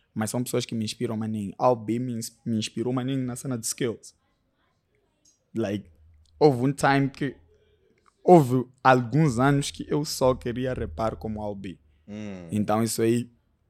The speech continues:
Speaker 1: eh, influenciou, maninho, na minha forma de escrever, como entrar num beat and stuff, estás a
Speaker 2: Hum.
Speaker 1: ver?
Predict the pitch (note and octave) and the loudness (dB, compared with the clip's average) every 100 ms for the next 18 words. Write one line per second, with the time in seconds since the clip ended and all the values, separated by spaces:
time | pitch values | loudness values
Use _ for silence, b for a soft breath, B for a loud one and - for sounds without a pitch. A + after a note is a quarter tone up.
0 | _ _ _ _ A#2 A2 A2+ - A2 A2 | _ _ _ _ 0 2 0 -2 -4 -2
1 | B2 A#2+ A#2 B2 A#2 A2+ A#2 A2+ A#2+ A#2 | 0 0 0 0 0 0 -2 -2 -2 -2
2 | G#2 - A2+ G#2 A2 B2+ A#2+ A2+ B2 A#2+ | -4 -6 -6 -6 -2 0 2 0 -4 -4
3 | A#2 A2+ A#2 A#2 A#2 A#2 A2 A2 B2+ B2 | -4 -4 -2 -2 0 -2 -2 0 2 0
4 | - G#2+ G2 - A2+ G2 - F2 E2 E2+ | -2 -6 -4 -2 -2 -2 -6 -10 -8 -4
5 | G#2+ D3 | -2 -4